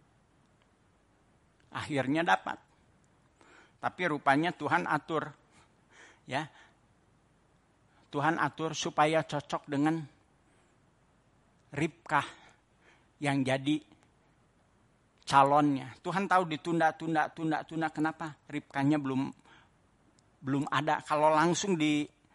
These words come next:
dikasih janjinya waktu umur tujuh puluh lima, Ribkahnya belum ada. Diberi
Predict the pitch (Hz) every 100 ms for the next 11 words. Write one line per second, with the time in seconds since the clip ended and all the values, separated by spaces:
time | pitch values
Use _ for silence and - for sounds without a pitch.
0 | _ _ 143 147 156 160 - 143 135 131
1 | 127 113 131 139 143 120 147 135 131 107
2 | - 117 120 123 117 120 160 156 127 -
3 | - - _ _ _ _ _ _ _ _
4 | _ _ _ _ _ _ - 156 156 -
5 | 165 214 175 165 - 180 196 - - _
6 | _ _ _ _ _ _ _ _ _ _
7 | _ _ _ _ _ _ _ _ _ _
8 | _ _ _ _ _ _ _ _ _ _
9 | _ _ _ _ _ _ _ _ _ _
10 | 170 196 151 190 220 262 262